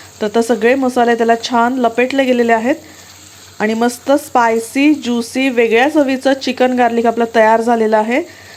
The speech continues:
तर आता आपण ह्याला सर्व्ह करूया. यामध्ये मी थोडीशी कोथिंबीर ॲड करते आणि लगेच आपण गरमागरम सर्व्ह करूया. तर घरातल्या कोणी जर ऐन वेळ तुम्हाला चिकन स्टार्टर बनवण्याची ऑर्डर सोडली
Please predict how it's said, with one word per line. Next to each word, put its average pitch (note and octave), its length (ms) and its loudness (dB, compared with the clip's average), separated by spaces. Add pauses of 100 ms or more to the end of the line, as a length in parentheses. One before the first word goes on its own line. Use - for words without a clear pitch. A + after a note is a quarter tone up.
(140)
तर A3 60 2
आता G#3+ 200 2
आपण A3+ 200 0
ह्याला A#3 180 2
सर्व्ह B3+ 360 0
करूया. B3+ 400 0 (580)
यामध्ये C4 320 2
मी D4 160 0
थोडीशी B3+ 300 2
कोथिंबीर B3+ 500 0
ॲड A#3 200 2
करते A#3+ 340 -2
आणि G#3+ 260 -2
लगेच A3 360 0
आपण B3 240 0
गरमागरम G#3+ 680 2 (320)
सर्व्ह G#3+ 260 0
करूया. F3 380 -4 (680)
तर B3+ 240 2
घरातल्या B3 540 0
कोणी C#4 260 0
जर C#4 200 2
ऐन C4 260 0
वेळ C4 240 4
तुम्हाला B3+ 320 2
चिकन C4 380 -2
स्टार्टर B3+ 400 0
बनवण्याची B3 460 0
ऑर्डर A#3 420 2
सोडली B3+ 480 0